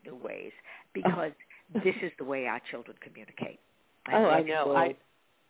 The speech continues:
Speaker 2: I discovered that with this texting issue. I can call and leave messages.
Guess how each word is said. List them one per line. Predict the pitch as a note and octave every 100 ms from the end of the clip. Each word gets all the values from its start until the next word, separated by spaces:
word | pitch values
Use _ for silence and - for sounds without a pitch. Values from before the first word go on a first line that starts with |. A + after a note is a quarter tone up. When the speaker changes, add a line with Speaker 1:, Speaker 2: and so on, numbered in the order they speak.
| _ _ _ - _ _
Speaker 2:
I | E3+ F3+
discovered | F#3+ E3 - G3 E3+ D#3+
that | D#3+ D#3 E3
with | D#3+
this | D#3+ D3 -
texting | G#3+ G3 - F3+ D#3 D3
issue. | D3 - D#3 C#3+
I | D#3 E3
can | F3 D3+ D3
call | - E3+ E3 E3+
and | D#3+
leave | D#3+ E3+ D#3+
messages. | D#3+ D#3+ F3+ D3+ D#3 D#3